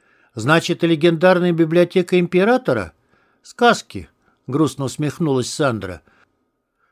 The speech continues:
Поскольку все слухи насчет меня и супруга императора, скажу тебе откровенно,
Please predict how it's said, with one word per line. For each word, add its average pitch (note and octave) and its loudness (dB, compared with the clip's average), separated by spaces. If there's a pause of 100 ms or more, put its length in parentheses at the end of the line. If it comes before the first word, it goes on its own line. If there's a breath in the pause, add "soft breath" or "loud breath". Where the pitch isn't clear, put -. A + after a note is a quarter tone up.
(200)
Поскольку G#3+ 2
все G3 0
слухи B3 -4
насчет D#3 -2
меня G3+ 0
и D#3+ -4
супруга F3 0
императора, F#3+ 0 (360 soft breath)
скажу G3 2
тебе D#3+ 0
откровенно, D#3+ 0